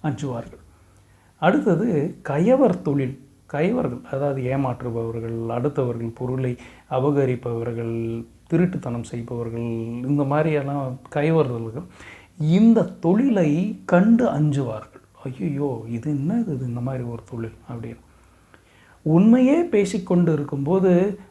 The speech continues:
நம்ம எப்பயாவது பொய் பேசும்படி ஆகி-, ஆகிவிடுமோ என்று அஞ்சுவார்கள். அடுத்தபடியா எப்ப அஞ்சுவார்கள்னா, தன்னிடம் நாடி வருபவர்களுக்கு, பொருளை நாடி வருபவர்களுக்கு, அவர்களிடம் ஒரு பொருள் இல்லை அப்படின்னு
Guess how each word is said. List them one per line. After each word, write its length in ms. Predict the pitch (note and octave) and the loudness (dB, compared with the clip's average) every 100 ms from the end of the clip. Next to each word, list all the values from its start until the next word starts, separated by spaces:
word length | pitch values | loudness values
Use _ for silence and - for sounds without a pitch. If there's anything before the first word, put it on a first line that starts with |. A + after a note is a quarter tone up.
| - | -6
நம்ம 260 | D#3 F3+ | 2 4
எப்பயாவது 680 | D#3+ D3 - F#3+ B3+ D#4+ E4 | 6 2 -2 0 2 4 4
பொய் 340 | - G#3 A3 | 6 2 2
பேசும்படி 920 | A3 G3 F#3 F3+ E3+ D#3+ D3 E3 F#3+ | 2 0 2 2 2 0 -2 -2 0
ஆகி-, 200 | F3 D3+ | 2 4
ஆகிவிடுமோ 840 | C#3+ C#3+ E3 E3+ D3+ D3 C#3+ C#3+ B2 | 4 2 4 6 6 4 2 2 0
என்று 340 | B2+ B2+ F#3 | -4 -4 -2
அஞ்சுவார்கள். 760 | B3+ C3 C#3 C#3 A#2+ A2+ - - - _ _ _ _ _ - - - _ _ _ _ _ _ _ _ _ - | -4 -2 -2 0 -2 -4 -10 -16 -18 _ _ _ _ _ -20 -20 -20 _ _ _ _ _ _ _ _ _ -6
அடுத்தபடியா 520 | - D4 E4 A#3 A3 | -4 0 0 4 4
எப்ப 280 | D#3 - D3 | 4 0 -4
அஞ்சுவார்கள்னா, 680 | D3 D3 C#3 C3 B2+ C3 C3+ | -2 -2 -2 -2 -2 -4 -6
தன்னிடம் 520 | C#3 C3+ C3+ C3+ D#3 C#3+ | -6 -4 -2 -2 -2 -2
நாடி 560 | B2+ E3+ G#3 G3+ C#3 | -2 0 0 0 -2
வருபவர்களுக்கு, 880 | B2+ B2 C3 C3 C3 B2 A#2 A2+ A#2+ | -2 -2 0 0 0 0 -4 -6 -10
பொருளை 400 | - C3 D#3 D#3+ | -6 -2 0 0
நாடி 300 | C#3 B2 B2 | -2 -4 -4
வருபவர்களுக்கு, 920 | A#2+ A#2+ B2 A#2+ A#2+ A#2 A#2+ A#2+ A#2+ - _ _ | -4 -4 -4 -6 -8 -8 -10 -8 -10 -14 _ _
அவர்களிடம் 540 | C#3 C3 B2+ C3 C3+ C3 - | -2 -2 0 -2 -4 -8 -12
ஒரு 220 | - B2+ | -6 -4
பொருள் 400 | B2+ D3+ F3+ G3 | -4 -2 -2 0
இல்லை 340 | C#3+ D#3+ F#3 G3 | 0 2 2 0
அப்படின்னு 640 | F3 D#3+ C3+ C3 D#3 D3 | -2 -4 -6 -2 -2 -2